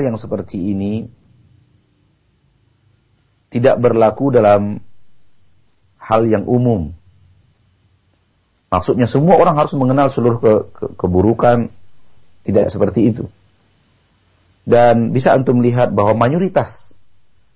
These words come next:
para sahabat bertanya kepada Rasulullah tentang kebenaran. Mayoritas para sahabat. Dan itu yang dikatakan oleh Hudzaifah bin Yaman. Kana nas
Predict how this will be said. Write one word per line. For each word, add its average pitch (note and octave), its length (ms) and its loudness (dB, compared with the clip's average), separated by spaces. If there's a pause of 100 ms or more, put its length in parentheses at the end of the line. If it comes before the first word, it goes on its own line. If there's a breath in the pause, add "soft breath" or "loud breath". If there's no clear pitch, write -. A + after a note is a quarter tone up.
(160)
para A2 240 0
sahabat C3 480 -2
bertanya C#3 480 -2
kepada B2 160 -2
Rasulullah C3+ 400 2
tentang C#3+ 240 -2
kebenaran. D3+ 480 -2 (1700)
Mayoritas - 480 -6
para E2 240 -2
sahabat. D#2+ 480 -6
Dan - 160 0
itu F3 160 2
yang D3 80 2
dikatakan C#3+ 320 2
oleh A#2+ 80 6
Hudzaifah B2 320 2
bin G#2 80 0
Yaman. F#2+ 320 0 (960)
Kana D#3+ 240 2
nas C3 400 -2